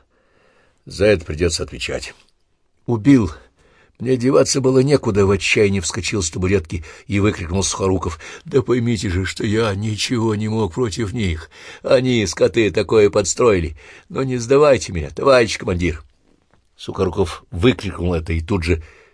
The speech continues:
сник, сел, раскаявшись на табуретку, точно на скамью подсудимых, опять сдавил ладони меж коленей. «Пусть они скоты,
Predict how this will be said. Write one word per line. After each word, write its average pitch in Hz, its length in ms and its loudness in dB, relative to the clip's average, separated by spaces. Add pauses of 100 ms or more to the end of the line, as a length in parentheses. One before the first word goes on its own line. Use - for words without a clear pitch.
(100)
сник, 117 500 0
сел, 104 380 0
раскаявшись 85 720 -2
на 82 100 -6
табуретку, 85 500 -4
точно 82 320 -10 (200)
на 90 80 -8
скамью 82 280 -6
подсудимых, 82 640 -6
опять 85 220 -2
сдавил 82 300 -2
ладони 80 360 -2
меж 78 140 -6
коленей. 76 380 -10 (520)
«Пусть - 320 -4
они 107 240 0
скоты, 90 440 0